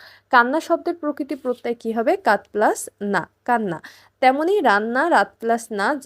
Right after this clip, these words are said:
রান্না, ঝড় প্লাস না, ঝর্ণা। ক্রিয়ামূলকে কি বলে? ক্রিয়ামূলকে সাধারণত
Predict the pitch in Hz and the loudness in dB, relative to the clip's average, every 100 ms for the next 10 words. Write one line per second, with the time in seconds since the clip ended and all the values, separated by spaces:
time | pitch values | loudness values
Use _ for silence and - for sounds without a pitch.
0 | _ 202 190 185 196 349 359 247 202 196 | _ -2 -2 0 -2 -2 0 2 2 0
1 | 190 190 - 208 330 349 208 180 185 - | -6 -6 -4 -4 -4 -2 -2 -2 -6 -10
2 | _ 147 185 160 _ _ - 302 370 381 | _ -16 -14 -16 _ _ 0 2 2 2
3 | 381 370 226 226 - 240 202 190 320 311 | 0 0 0 0 -2 -2 0 2 0 -2
4 | 233 220 214 202 220 220 185 185 202 | -2 -2 -2 -4 -6 -2 -4 -2 -6